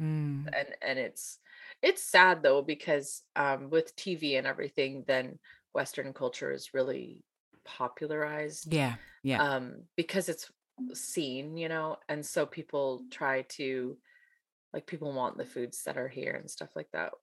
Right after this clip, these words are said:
Speaker 1: Yeah.
Speaker 2: I saw that when we traveled, you know, we asked our friends, "What should we bring when we travel?" And they said, Oh, bring, like, tons of snacks to give to people because they want the like,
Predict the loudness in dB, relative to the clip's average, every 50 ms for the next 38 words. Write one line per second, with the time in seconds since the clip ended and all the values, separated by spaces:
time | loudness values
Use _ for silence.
0 | _ -2 0 2 2 0 0 -2 0 2 4 4 4 2 0 -4 -6 -8 -6 0
1 | 0 0 0 0 -4 -6 -6 -10 -18 _ _ -12 -8 -4 -4 -4 -2 0 2 2
2 | 2 2 0 -4 -8 -6 -6 -8 -6 -2 -2 -2 -2 0 -4 -4 -6 -6 -4 _
3 | -2 -2 -2 -4 -6 -6 -8 -4 0 2 2 2 0 0 -4 -4 -4 -6 -2 -2
4 | 0 2 4 4 4 2 2 2 0 0 0 -2 -4 -6 -6 -6 -8 -8 -8 -8
5 | -6 -10 -10 -10 -6 -6 -6 -6 -8 -10 -14 -14 -10 -8 -8 -8 -8 -10 -18 -12
6 | -12 -12 -12 -12 -12 -10 -10 -10 -8 -8 -10 -6 -4 -4 -4 -4 -6 -8 -8 -8
7 | -6 -6 -6 -6 -8 -14 _ -20 -20 -20 -20 _ _ _ _ _ _ -6 -6 -6
8 | -8